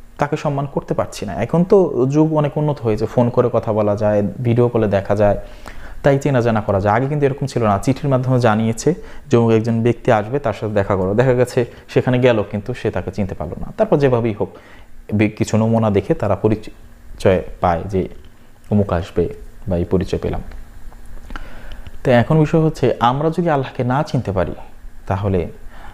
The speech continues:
তার ইবাদত বন্দিগি আমাদের কোনো কাজে আসবে না। এই জন্যই বলা হয়, কেউ যদি হাজার হাজার বছর ইবাদত বন্দিগি করে, কিন্তু মারিফত সম্পর্কে যাদের কোনো ধারণা নেই, আল্লাহকে যারা চেনা জানা করতে পারে নাই, চিনে নাই,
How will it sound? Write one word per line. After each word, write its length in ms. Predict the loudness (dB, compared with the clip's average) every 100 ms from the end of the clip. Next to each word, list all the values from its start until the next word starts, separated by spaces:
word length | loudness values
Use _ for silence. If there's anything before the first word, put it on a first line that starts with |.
| -2
তার 140 | 2 2
ইবাদত 260 | 4 2 0 0
বন্দিগি 320 | 0 0 0 0
আমাদের 260 | 0 0 -2 -4 -14 -14 -14 -16 -16 -16 -14 -14 -14 -2
কোনো 120 | 0 2
কাজে 180 | 0 0 0
আসবে 180 | -2 -6
না। 60 | -8 -10 -14 -10 -8 -8 -10 -12 -6 -2
এই 40 | 2
জন্যই 220 | 2 2 2
বলা 160 | 2 2
হয়, 120 | 0 0
কেউ 100 | 0 0
যদি 120 | -2 0
হাজার 240 | 0 2 2
হাজার 220 | 2 2 2
বছর 440 | -2 -4 0 2 2 -2 -16 -16 -14 -14 -14 -16 -2 2
ইবাদত 260 | 4 4 4
বন্দিগি 360 | 4 4 2 0 0
করে, 160 | 0 0 -2
কিন্তু 180 | -2 2 4
মারিফত 380 | 4 2 0 0 -2
সম্পর্কে 420 | -2 0 0 0 -2
যাদের 280 | -2 -2 -6
কোনো 120 | -4 -4 -4
ধারণা 320 | -4 0 2 2
নেই, 100 | 0 0
আল্লাহকে 340 | -2 -4 -2 0
যারা 160 | 2 2 2
চেনা 220 | 2 2 4
জানা 180 | 2 2 -2 -10 -10 -2
করতে 220 | -2 0 -2
পারে 160 | -2 -2
নাই, 100 | -2 -2
চিনে 200 | -2 0
নাই, 120 | 0